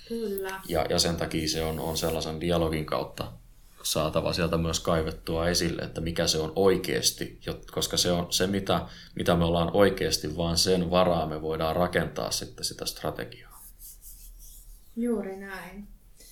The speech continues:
Speaker 1: Ö, no mitä sä sit ajattelisit, että mitkä on tämmöset niinku kriittisimmät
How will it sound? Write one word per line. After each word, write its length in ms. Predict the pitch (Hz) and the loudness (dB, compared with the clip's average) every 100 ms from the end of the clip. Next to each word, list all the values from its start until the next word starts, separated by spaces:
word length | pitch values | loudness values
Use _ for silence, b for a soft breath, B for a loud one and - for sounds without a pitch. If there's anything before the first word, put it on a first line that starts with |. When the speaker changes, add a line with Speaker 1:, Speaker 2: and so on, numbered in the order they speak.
| B B B B B B B B B B - - | B B B B B B B B B B -20 -12
Speaker 1:
Ö, 220 | 196 196 | -8 -4
no 120 | 202 226 | -2 0
mitä 320 | 294 359 330 | 0 -2 -4
sä 180 | 254 240 | -4 -2
sit 260 | 226 220 | -4 -4
ajattelisit, 760 | 220 226 226 190 180 180 175 175 | -4 -4 -4 -6 -6 -6 -10 -10
että 440 | 175 - 185 180 185 | -12 -10 -10 -8 -6
mitkä 440 | 226 - 220 190 | -8 -6 -8 -6
on 300 | 185 180 - | -6 -8 -10
tämmöset 480 | 180 180 180 190 185 | -10 -10 -10 -12 -12
niinku 320 | 180 175 175 | -12 -12 -14
kriittisimmät 1200 | - 240 269 254 - - 175 175 175 160 160 156 | -8 -4 -2 -2 -4 -6 -10 -8 -8 -10 -12 -12